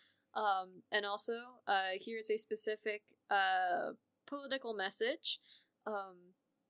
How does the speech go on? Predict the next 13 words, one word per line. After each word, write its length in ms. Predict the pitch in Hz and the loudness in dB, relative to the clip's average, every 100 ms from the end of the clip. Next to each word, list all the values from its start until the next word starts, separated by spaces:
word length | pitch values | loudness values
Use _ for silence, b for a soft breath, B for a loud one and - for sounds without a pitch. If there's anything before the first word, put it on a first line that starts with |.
| _ _ _ - | _ _ _ 0
if 180 | 226 233 | 0 0
you 160 | 247 | -8
are, 80 | 220 | -8
live 240 | 208 233 262 | -2 -2 -2
in 80 | |
the 60 | 240 | 0
state 260 | - 254 214 | 0 0 -2
of 80 | |
Georgia 540 | - 220 220 226 202 180 | -4 -4 -4 -2 -2 -2
and 160 | 190 190 | -4 -10
you 100 | 196 | -10
turn 520 | 240 233 233 240 247 _ - | -6 -6 -8 -12 -20 _ -8
eighteen, 680 | 240 240 - 247 262 277 | -6 -4 -6 -6 -10 -18